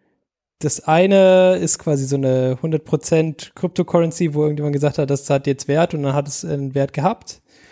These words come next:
Und dann ist dieser Wert auf irgendwie dreißig Euro pro Dings gestiegen und dann ist es auf null,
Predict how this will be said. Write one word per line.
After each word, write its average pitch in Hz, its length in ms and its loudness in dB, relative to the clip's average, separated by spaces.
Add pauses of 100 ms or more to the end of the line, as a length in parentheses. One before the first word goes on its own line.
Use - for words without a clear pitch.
(280)
Und 151 200 -2
dann 175 440 2
ist - 260 -6
dieser 143 240 0
Wert 151 240 2
auf 147 180 -2
irgendwie 143 220 -4
dreißig 143 560 -2
Euro 165 320 2
pro 156 420 0
Dings 160 800 -4 (680)
gestiegen 226 640 -2 (480)
und 143 240 0
dann 151 140 4
ist 156 120 -4
es 156 80 -4
auf 156 220 -2
null, 160 500 2